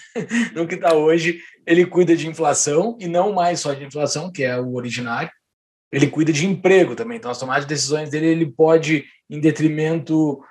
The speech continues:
da inflação, ele pode cuidar do emprego. Mas lá o Banco Central, ele é independente, ele tem uma tradição de independência, né?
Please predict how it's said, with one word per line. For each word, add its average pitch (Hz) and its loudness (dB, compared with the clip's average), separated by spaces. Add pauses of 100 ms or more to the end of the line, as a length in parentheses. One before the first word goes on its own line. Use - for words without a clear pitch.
(120)
da 147 2
inflação, 160 2
ele 175 -4
pode 160 -6
cuidar 151 0
do - -2
emprego. 151 0 (240)
Mas 160 -2
lá 165 4
o 196 2
Banco 180 0
Central, 160 0
ele 175 -2
é 175 -2
independente, 165 -4
ele 131 -4
tem 143 -8
uma 143 -6
tradição 147 2
de 156 -6
independência, 143 -4
né? 131 -6